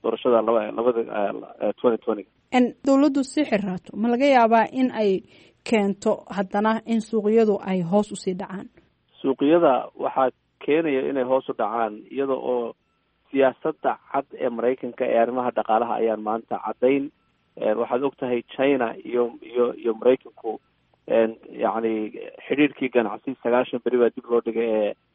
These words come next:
Speaker 1: canshuuraadka la isku soo kordhinayay, waxyaabaha la soo geliyay waddanka Maraykanka.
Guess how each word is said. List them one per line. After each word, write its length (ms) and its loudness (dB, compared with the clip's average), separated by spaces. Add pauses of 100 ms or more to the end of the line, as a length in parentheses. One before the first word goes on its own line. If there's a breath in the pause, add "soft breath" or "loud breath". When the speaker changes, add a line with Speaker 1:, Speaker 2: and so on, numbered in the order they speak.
(200)
Speaker 1:
canshuuraadka 540 0
la 60 0
isku 200 -8
soo 140 -6
kordhinayay, 600 -4
waxyaabaha 440 0
la 120 -2
soo 220 -4
geliyay 240 -2
waddanka 300 -6
Maraykanka. 520 -2